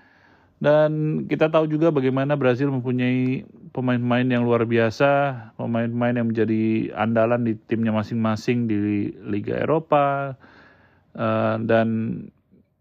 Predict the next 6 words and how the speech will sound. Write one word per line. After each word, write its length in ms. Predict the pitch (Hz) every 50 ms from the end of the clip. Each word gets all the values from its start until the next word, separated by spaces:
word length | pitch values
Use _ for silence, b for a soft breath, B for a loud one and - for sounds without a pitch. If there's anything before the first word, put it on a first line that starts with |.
| _ _ _ _ _ _ _
bagaimana 480 | _ 131 120 113 120 123 127 135 143 123
kita 640 | - 123 120 - - 147 147 143 143 143 143 139 139
bandingkan 640 | 135 127 123 120 123 127 147 165 - - 175 139 131
dengan 240 | 123 123 120 117
Kroasia 720 | 110 - 131 123 120 117 113 - 170 165 147 120 113 117 120
yang 560 | 120 113 110 110 113 113 113 113 - - -